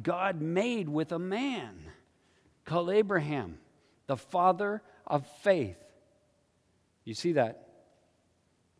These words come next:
We need to quit looking in the physical and start understanding who God is. So what God was saying to me in front of Tim Hortons was this,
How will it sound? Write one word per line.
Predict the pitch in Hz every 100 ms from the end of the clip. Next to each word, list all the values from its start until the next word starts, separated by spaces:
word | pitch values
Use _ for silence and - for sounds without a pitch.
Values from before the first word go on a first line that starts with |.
| _
We | 123
need | 131 135
to |
quit | - 151
looking | 143 143 156
in | 160
the |
physical | 156 160 120 104 104 107 - _
and | 123
start | - 135 143
understanding | 151 139 - 135 131
who | 123 120
God | 117 117
is. | 135 156 107 - - _
So | -
what | 127 143 135
God | 196
was | 226 190
saying | 226 226 208
to | 226
me | 196
in |
front | 156 196
of | 185
Tim | - 202
Hortons | 170 208 202 160
was | 160 151 147
this, | 175 107